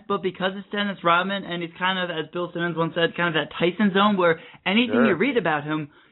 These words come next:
Speaker 1: you do believe, but honestly, this still made me go, maybe double take, and go, "Are you kidding me?"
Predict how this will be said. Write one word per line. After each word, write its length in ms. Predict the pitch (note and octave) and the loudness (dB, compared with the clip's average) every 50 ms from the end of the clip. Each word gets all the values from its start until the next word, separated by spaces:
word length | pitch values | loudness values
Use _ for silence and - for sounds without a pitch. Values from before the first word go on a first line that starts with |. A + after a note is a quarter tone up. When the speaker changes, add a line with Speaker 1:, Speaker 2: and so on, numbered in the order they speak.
| _ | _
Speaker 1:
you 160 | - F3 F3+ D3 | -6 -4 -4 -4
do 240 | B2 C#3 F#3 B3 A#3 | -2 -2 0 0 2
believe, 440 | B3 G#3+ E3+ E3 E3 G3 A#3 C4 A#3+ - _ _ _ - | 2 2 2 2 0 0 -2 -4 -6 -8 _ _ _ -6
but 100 | F#3 E3 | -4 -2
honestly, 640 | D3 D3 E3+ G3+ A#3 A3+ - - C#4 C#4 C4 - _ _ _ | 0 2 2 2 0 -2 -6 -6 -8 -8 -8 -10 _ _ _
this 120 | - G3+ A3 - - - | -4 -4 -4 -4 -4 -2
still 400 | G#3+ G#3+ G#3 G3+ G3 F3+ E3+ - _ _ _ _ | 0 0 0 0 -2 -4 -8 -12 _ _ _ _
made 300 | - F3 E3 E3+ F3 F3 | -6 -4 0 0 0 0
me 180 | F3 F3 E3+ D#3+ | 0 -2 -4 -2
go, 380 | D3 E3+ D#3+ D#3 D3+ C#3+ C#3+ - _ _ _ - | 2 2 4 4 2 2 -2 -8 _ _ _ -10
maybe 400 | D#3+ F3 F3+ F#3+ G#3+ G#3+ A3 G3 | -6 -2 0 2 2 2 2 0
double 280 | G3+ A3 B3 A3+ F3+ | 0 0 0 -2 -4
take, 280 | - - C3+ A#2+ A#2 - - _ - - | -6 -4 -4 -4 -4 -6 -12 _ -10 -8
and 140 | E3+ E3+ D3+ | -6 -4 -2
go, 200 | D#3+ D#3 D3+ C3+ | 0 0 0 2
"Are 100 | D#3 D#3+ | 2 2
you 160 | E3 D#3+ C#3+ | 0 0 -4
kidding 320 | - - F3 E3+ G#3+ A3+ A#3+ | -8 -6 -4 -2 0 0 0
me?" 260 | C4 C#4+ F4+ D#4 | 0 -2 -4 -6